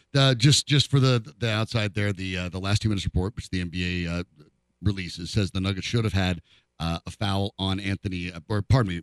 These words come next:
M P J fouled Anthony Davis with a minute thirty-eight that was missed.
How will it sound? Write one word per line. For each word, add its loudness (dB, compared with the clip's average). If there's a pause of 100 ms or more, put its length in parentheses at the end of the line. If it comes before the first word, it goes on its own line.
M 2
P 4
J 0
fouled 0
Anthony 0
Davis 0
with -4
a -2
minute -4
thirty-eight -2
that -4
was -2
missed. -4